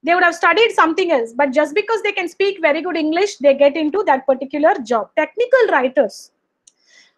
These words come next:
Like I told you, writing an instruction manual. These days when you're buying a mobile phone,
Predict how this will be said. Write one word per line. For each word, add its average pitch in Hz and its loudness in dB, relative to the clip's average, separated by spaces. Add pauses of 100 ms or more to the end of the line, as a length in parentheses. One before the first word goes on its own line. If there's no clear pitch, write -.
Like 330 2
I 311 2
told 330 2
you, 294 2
writing 320 0
an 381 -2
instruction 370 -2
manual. 254 -2
These 349 -4
days 415 -2
when 381 -6
you're 349 -2
buying 285 0
a 403 -4
mobile 294 2
phone, 302 0